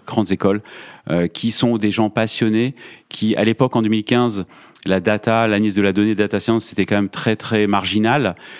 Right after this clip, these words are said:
Et il y avait un peu des, des allumés qui disaient, « On, on va y aller. » Euh, et donc, c'est pour ça que ça, euh, partant de cette excellence-là, ça a généré après de la cooptation.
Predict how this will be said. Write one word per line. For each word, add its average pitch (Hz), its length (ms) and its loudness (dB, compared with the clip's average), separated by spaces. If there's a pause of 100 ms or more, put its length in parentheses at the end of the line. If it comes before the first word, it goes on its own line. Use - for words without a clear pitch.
(140)
Et 92 80 2
il 107 60 4
y 107 100 4
avait 101 180 2
un 110 140 2
peu 117 120 0
des, 92 520 2
des 92 180 0
allumés 107 400 0
qui 104 140 -12
disaient, « 95 320 0
On, 95 120 -2
on 92 100 -2
va 95 140 2
y 98 80 2
aller. » 107 360 2
Euh, 87 500 0 (400)
et 95 100 0
donc, 107 160 0
c'est - 120 -6
pour 101 100 0
ça 127 140 -2
que - 40 -12
ça, 92 340 0 (500)
euh, - 60 -6 (140)
partant 123 340 0
de - 40 -6
cette 117 180 -2
excellence-là, 113 680 0
ça 104 160 -2
a 95 80 2
généré 101 300 -2
après 98 180 -2
de 95 40 -2
la 95 100 2
cooptation. 107 600 -2